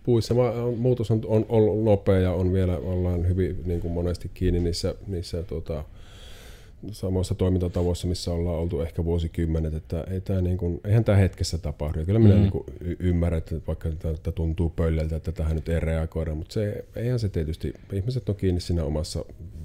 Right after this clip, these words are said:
Speaker 1: ro-, roolissaan ja työssään ja
Speaker 2: Mm.
Speaker 1: firmassa ja, ja, ja muuta, niin siitä on joskus aika hankala nähdä, mitä ympärillä tapahtuu, mutta kyllä siinä usein apua on. <laughs>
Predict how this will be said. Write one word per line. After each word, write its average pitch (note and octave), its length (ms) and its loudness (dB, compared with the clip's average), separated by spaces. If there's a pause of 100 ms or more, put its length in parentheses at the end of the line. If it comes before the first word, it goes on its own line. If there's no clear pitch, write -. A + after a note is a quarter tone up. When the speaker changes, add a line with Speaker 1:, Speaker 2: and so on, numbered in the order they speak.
(120)
Speaker 1:
ro-, C#2+ 420 -12
roolissaan D#2 500 -4
ja D#2 60 -4
työssään D2 580 -6
ja D#2 120 -6 (280)
Speaker 2:
Mm. G2 160 2 (300)
Speaker 1:
firmassa E2 580 0
ja, D#2+ 200 -2 (100)
ja, E2 160 -4
ja E2 140 -2
muuta, E2+ 300 -2
niin E2+ 100 0
siitä F#2+ 200 -2
on G#2 140 -2 (800)
joskus D3 300 -4
aika C3+ 180 0
hankala E2+ 460 2
nähdä, D#2+ 260 -2
mitä D2+ 360 -4 (320)
ympärillä D2+ 420 -4
tapahtuu, D2 540 -6
mutta - 260 -8 (220)
kyllä F2+ 160 -2
siinä F#2 200 0
usein E2+ 300 -4 (280)
apua D2 340 -6
on. C#2+ 140 -8 (420)
<laughs> B2+ 60 4